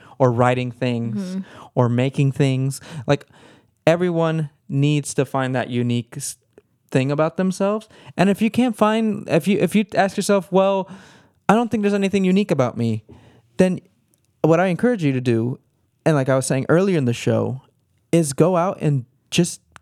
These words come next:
Speaker 1: get more experiences. Like, as in, go out with your friends and try something new. Go outside and visit a new, a pumpkin patch or something. If you've never gone to a pumpkin patch, go to a pumpkin patch. I'm just, what I'm trying to say is just get out there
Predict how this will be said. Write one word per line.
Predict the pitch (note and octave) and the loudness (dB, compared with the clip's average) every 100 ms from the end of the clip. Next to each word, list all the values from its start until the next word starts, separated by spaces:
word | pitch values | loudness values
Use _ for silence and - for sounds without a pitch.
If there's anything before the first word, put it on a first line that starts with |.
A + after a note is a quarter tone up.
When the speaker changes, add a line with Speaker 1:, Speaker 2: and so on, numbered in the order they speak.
| - | 0
Speaker 1:
get | D3 F3+ | 2 2
more | E3 F#3 | -2 -2
experiences. | E3+ - - C3 A3 G3 - A#2+ A#2+ - - | -4 -6 -4 -2 -2 -4 -4 -6 -6 -12 -2
Like, | C#3+ - | -2 2
as | C#3+ C#3+ | 0 0
in, | D3+ C#3+ C3 - _ _ | -2 -2 -6 -20 _ _
go | - E3 | -2 2
out | F3 | 2
with | F#3 F#3 | 0 0
your | F#3 | -2
friends | - E3 E3+ | 0 0 -2
and | D#3+ | -2
try | E3 | -2
something | E3 F3+ E3 F3 D3 | 0 -4 -2 0 0
new. | E3 F3+ D3+ A#2 - _ _ - | 0 0 -2 -4 -12 _ _ 0
Go | C#3+ E3+ F3 E3+ D#3+ - | 0 2 0 0 -2 0
outside | D3 E3+ - - D3+ E3 E3+ E3+ | 0 0 -4 -2 0 0 0 -2
and | E3 D3 D#3 D#3 D#3 C#3+ C3 | -2 -4 -4 -4 -6 -8 -6
visit | B2+ D#3+ F3+ | 0 2 2
a | F3 | 2
new, | D#3 D3 - | 2 -2 0
a | C#3+ | -2
pumpkin | - G#3 G#3+ F#3 | 0 -2 0 0
patch | D#3+ B2 - | 0 0 -4
or | |
something. | B2+ B2+ A#2 A#2+ | -4 -2 0 0
If | |
you've | D#3 | 0
never | F3 F#3 | 0 0
gone | F#3+ | -2
to | F#3+ | -2
a | |
pumpkin | F#3 G3+ G#3 F#3 | -2 -2 -2 0
patch, | D3 - | -2 0
go | |
to | D#3+ | -4
a | |
pumpkin | D#3 D#3 D3+ | -4 -6 -4
patch. | C#3+ - - - - _ _ - | -4 -6 -12 -20 -20 _ _ 0
I'm | G3+ | 0
just, | F#3+ - | -2 -2
what | F3+ | -2
I'm | F3+ | 0
trying | A3+ | 0
to | G#3+ | 0
say | G#3 | 0
is | F#3+ G#3 | 0 -2
just | G3+ | -2
get | A#3 | 0
out | D3 D#3+ - | 2 0 0
there | A3 A#3 | 0 0